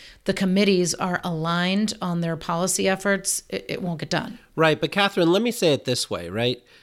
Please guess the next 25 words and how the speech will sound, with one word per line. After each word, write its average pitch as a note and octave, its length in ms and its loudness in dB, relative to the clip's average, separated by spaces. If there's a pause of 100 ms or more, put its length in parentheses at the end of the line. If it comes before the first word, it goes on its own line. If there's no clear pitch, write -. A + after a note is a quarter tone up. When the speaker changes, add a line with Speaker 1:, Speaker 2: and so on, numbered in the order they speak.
(360)
Speaker 2:
Do F3 80 0
you C#4 220 4
think F#3 300 4
for C#3 200 2
one D3 460 4
moment A#2 720 4 (240)
we'd D3 180 2
be D3 120 2
talking C#3 400 0
about B2+ 200 2
this A#2+ 180 -4
issue C3 320 2
at A2 200 0
all A#2+ 480 0
if A#2+ 240 -2
the B2 100 -2
Sunrise C3 560 2
Movement C3 360 2
people C3+ 260 -2
didn't A#2+ 240 0
take B2 260 0
over A#2+ 160 2
Nancy A2+ 320 0
Pelosi's G#2+ 400 -4
office? G2+ 480 -6